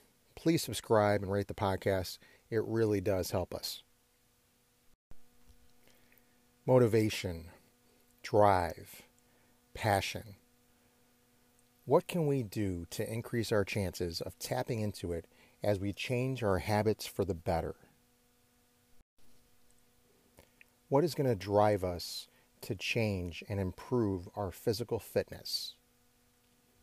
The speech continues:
When it comes to motivation to increase your physical fitness, there are two main categories that come to mind: competition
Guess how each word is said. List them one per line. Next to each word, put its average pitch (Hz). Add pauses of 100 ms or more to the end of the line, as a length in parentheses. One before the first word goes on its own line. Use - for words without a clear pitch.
(3000)
When 147
it 139
comes 214
to 147
motivation 104 (600)
to -
increase 110
your 95
physical 95
fitness, 92 (580)
there 113
are 107
two 147
main 117
categories 92
that 92
come 92
to 92
mind: 82 (1300)
competition 123